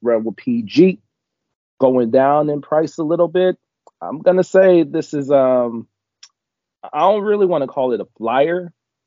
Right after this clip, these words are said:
'cause I do feel like it will be chalky, but I feel like people will be hesitant to play it due to the minutes restriction. I'm actually gonna have interest in, um, Bradley Beal for six nine. Again,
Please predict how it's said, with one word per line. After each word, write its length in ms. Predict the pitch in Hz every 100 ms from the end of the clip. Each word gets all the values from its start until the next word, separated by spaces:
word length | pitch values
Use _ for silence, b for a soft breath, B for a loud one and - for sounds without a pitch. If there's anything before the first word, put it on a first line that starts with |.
| _ _ _ _ -
'cause 120 | 131
I 100 | 117
do 200 | 127 139
feel 200 | 156 135
like 160 | 127
it 60 | 127
will 120 | 120
be 160 | 110 101
chalky, 580 | - 120 135 131 175 127
but 320 | - 120 110 _ -
I 140 | 117
feel 260 | - 131 127
like 200 | 123 123
people 240 | 143 123
will 140 | 123
be 200 | 110 107 -
hesitant 440 | 117 107 117 113
to 100 | 110
play 300 | - 123 160
it 160 | 196 - _ -
due 140 | 123
to 120 | 113 120
the 80 |
minutes 320 | 113 135 165 165
restriction. 640 | - - 185 - 190 185 _ _ _ _ -
I'm 140 | 139
actually 320 | 165 - 196
gonna 180 | 185 175
have 220 | 165 151
interest 400 | 170 160 160 151
in, 100 | 151
um, 380 | 147 143 139 135
Bradley 300 | 147 156 156
Beal 300 | 156 120 - _ _ _ _ _
for 100 | 143
six 260 | 127 131 -
nine. 280 | 127 87 82 _ _ _ _ _ _ _
Again, 520 | 127 131 147 123 104